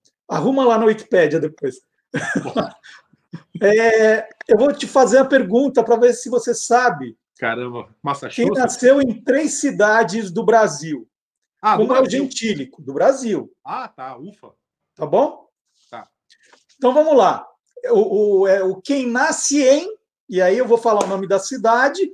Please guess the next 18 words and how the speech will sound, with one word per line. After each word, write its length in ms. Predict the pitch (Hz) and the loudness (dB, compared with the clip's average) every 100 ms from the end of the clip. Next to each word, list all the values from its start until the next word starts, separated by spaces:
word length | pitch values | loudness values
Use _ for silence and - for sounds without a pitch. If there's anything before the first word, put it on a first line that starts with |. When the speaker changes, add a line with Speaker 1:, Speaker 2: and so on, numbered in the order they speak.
| _ _ - | _ _ -10
Speaker 1:
e 60 | 202 | 0
você 280 | 247 226 247 | 0 2 -2
tem 160 | 247 | -4
que 120 | 240 | -6
dizer 320 | 202 233 190 240 | -8 -6 -2 2
qual 140 | 240 | 4
é 60 | 247 | 4
o 60 | |
gentílico, 640 | 233 269 - 190 147 131 - | 4 0 -6 -8 -10 -12 -8
tá? 320 | - 240 - _ _ _ _ _ _ - | -4 -4 -6 _ _ _ _ _ _ -20
Speaker 2:
Tá. 220 | 120 - _ _ _ _ _ _ | -20 -20 _ _ _ _ _ _
Speaker 1:
Então 140 | 208 | -4
vamos 240 | 220 262 269 | 0 2 4
lá. 260 | 175 165 - _ _ _ _ - | 2 0 -10 _ _ _ _ -2
É, 340 | 185 202 202 | 0 2 0
quem 320 | 196 285 349 | -4 -6 -4
nasce 640 | 277 233 269 269 - 254 233 | 0 0 0 -2 -8 -4 0
em 320 | 240 269 | 2 0